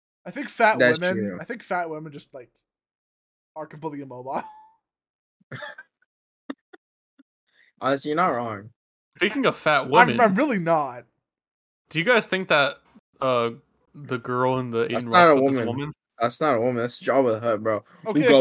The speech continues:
Speaker 2: ooga, ooga,
Speaker 1: I,
Speaker 2: bro.
Speaker 1: I, I
Speaker 2: Kinda
Speaker 1: think, I think there's
Speaker 2: fucking
Speaker 1: something to be said that I,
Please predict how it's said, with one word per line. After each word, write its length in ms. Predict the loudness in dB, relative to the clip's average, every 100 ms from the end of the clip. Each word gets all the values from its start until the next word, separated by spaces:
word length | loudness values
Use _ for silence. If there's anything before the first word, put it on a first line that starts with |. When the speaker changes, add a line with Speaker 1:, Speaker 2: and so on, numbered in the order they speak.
| 8 6
Speaker 2:
ooga, 300 | 8 8 8
ooga, 280 | 8 8 6
Speaker 1:
I, 120 | 4
Speaker 2:
bro. 80 | 4
Speaker 1:
I, 40 |
I 60 | 2
Speaker 2:
Kinda 300 | 2 2 0
Speaker 1:
think, 260 | -4 -8 -6
I 60 | -8
think 200 | -6 -6
there's 140 | -4 -4
Speaker 2:
fucking 160 | -4 -6
Speaker 1:
something 200 | -6 -8
to 60 |
be 120 | -10
said 460 | -12 -14 -12 -12 -14 _ _ _ _ -8
that 560 | 0 2 2 -2 -8 -18 -16 -18 _ _ _ _ _ _ _ _ _ _ _ _ -6
I, 300 | -4 -6